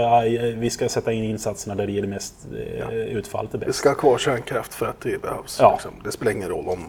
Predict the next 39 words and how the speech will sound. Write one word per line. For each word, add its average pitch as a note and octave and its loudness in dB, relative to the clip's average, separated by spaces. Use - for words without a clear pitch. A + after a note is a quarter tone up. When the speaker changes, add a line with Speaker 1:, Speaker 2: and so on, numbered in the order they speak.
Speaker 2:
världen E2+ 0
går - -10
under. - -12
Speaker 1:
Nej, A#2+ 2
och A#2+ 4
medan A2+ 6
Miljöpartiet, A2+ 4
kärnkraft, C3 4
det C3+ 6
vet B2 6
vi, A2+ 8
det G#2+ 6
kä-, A#2+ 0
det A2+ 0
har A2+ 6
vi A2 2
Speaker 2:
Ja. G#2+ 0
Speaker 1:
känt, G2+ 2
det A#2+ 0
känner A#2 4
vi A2 2
dåligt. G#2+ 6
Och A#2 -6
skitsamma B2 6
om B2 4
det A#2 8
är B2 4
dåligt A2 4
eller G2+ -4
inte, G2+ -8
det, G#2 -6
Speaker 2:
Ja. B2 -2
Speaker 1:
vi A2+ -4
ska G#2+ -2
bort C#3+ -2
med D#3 -2
det. D#3+ -2
Speaker 2:
Ja. A#2+ -4
Speaker 1:
Eh, G#2+ -6